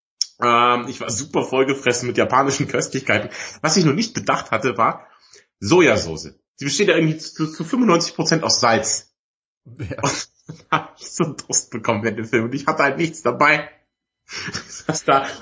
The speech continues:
Speaker 1: und dachte so, „Gott, hab ich Durst.“ Ja, aber trotzdem hat mir der Film
Speaker 2: Und da kommt der
Speaker 1: gefallen.
Speaker 2: Salzplanet am Ende.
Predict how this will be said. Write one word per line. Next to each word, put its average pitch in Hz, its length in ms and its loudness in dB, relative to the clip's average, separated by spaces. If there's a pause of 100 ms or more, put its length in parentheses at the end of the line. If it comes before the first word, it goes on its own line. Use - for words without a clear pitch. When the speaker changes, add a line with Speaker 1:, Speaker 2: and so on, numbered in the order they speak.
Speaker 1:
und 160 140 2
dachte 175 200 2
so, - 160 -4
„Gott, 285 240 4
hab - 160 2
ich 156 140 -2
Durst.“ - 480 -4 (1700)
Ja, - 100 0
aber 156 160 0
trotzdem 208 400 2
hat 110 120 -10
mir 120 80 -10
der 117 80 -4
Film 107 200 -4
Speaker 2:
Und 127 60 0
da 98 60 -4
kommt 156 160 -2
der 101 80 2
Speaker 1:
gefallen. 120 220 0
Speaker 2:
Salzplanet 120 460 -6
am 113 120 -8
Ende. 160 320 -2